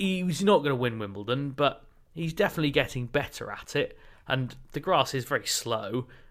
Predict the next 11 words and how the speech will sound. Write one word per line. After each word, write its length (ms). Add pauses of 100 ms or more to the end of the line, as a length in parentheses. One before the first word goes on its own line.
(120)
uh, 380 (420)
<laughs> 100
quite 200
frankly. 540
It's 160
not 160
the 80
grass 300
that 100
it 60
was 280